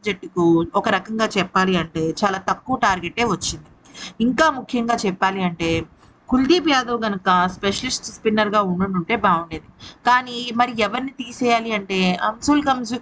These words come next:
కంబోజ్ లాంటి ఆట-, ఆటగాన్ని తీసేయచ్చు కదా, అది సంగతి.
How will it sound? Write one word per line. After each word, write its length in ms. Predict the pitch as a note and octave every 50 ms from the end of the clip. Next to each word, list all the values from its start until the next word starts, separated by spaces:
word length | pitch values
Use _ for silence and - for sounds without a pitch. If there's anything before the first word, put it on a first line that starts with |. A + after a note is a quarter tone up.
| -
కంబోజ్ 380 | A#3 A3 A3 A3 A#3+ A#3+ A3 A3
లాంటి 240 | A3 A3 A3 G#3+ A#3
ఆట-, 260 | G#3+ F#3+ F#3 - G3+
ఆటగాన్ని 560 | E3 D#3+ F#3 G#3 G#3+ A#3 - A3 A3 A#3+ D4
తీసేయచ్చు 580 | C#4+ D4+ D4 D4 D4 C#4 A#3+ G3 - - - D#3
కదా, 260 | F3 F#3 E3+ D3+ D3 - _ - - - - - - _ -
అది 320 | G3 G3 F#3 A#3 - -
సంగతి. 420 | - G3 F3 E3+ E3 E3 - -